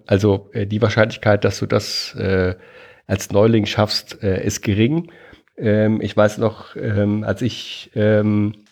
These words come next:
Ende der Nullerjahre, äh, wieder angefangen habe mit der Sportfotografie, ähm, äh, hatte ich, ähm, ein Probeshooting für eine Agentur und, äh, die Agentur hat mir halt hinterher gesagt, äh, wir kriegen jeden Monat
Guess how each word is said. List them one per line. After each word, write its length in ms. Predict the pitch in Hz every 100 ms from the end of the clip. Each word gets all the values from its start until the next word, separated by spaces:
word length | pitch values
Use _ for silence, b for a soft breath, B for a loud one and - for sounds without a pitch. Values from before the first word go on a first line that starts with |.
| _ _ -
Ende 440 | 107 107 104 104
der 140 | 104
Nullerjahre, 1000 | 98 104 107 107 104 104 110 104 101 98 -
äh, 220 | 107 98
wieder 180 | 101 -
angefangen 480 | 127 135 131 127 123
habe 240 | 120 123
mit 120 | 120
der 80 | 117
Sportfotografie, 880 | - 123 120 117 117 107 - 113 117 B B B B B -
ähm, 840 | 107 107 104 101 104 101 101 101 _ _ _
äh, 160 | - 123 - - _ _ _ - -
hatte 380 | - 107 - - -
ich, 340 | 110 - - -
ähm, 580 | 104 101 101 101 95 -
ein 220 | 101 95
Probeshooting 640 | - 123 117 120 120 113
für 160 | 104 110
eine 220 | 107 104
Agentur 600 | 104 104 101 135 151 202 - -
und, 400 | 107 104 - -
äh, 260 | 107 98 98
die 120 | 101
Agentur 360 | 104 104 123
hat 140 | 110 -
mir 120 | 104
halt 140 | 104 101
hinterher 340 | 113 110 107
gesagt, 420 | 107 107 104 - - B B B B -
äh, 100 | 104
wir 140 | 110 104
kriegen 340 | - 110 110
jeden 280 | 107 117 120
Monat 720 | 107 120 123 117 120 - -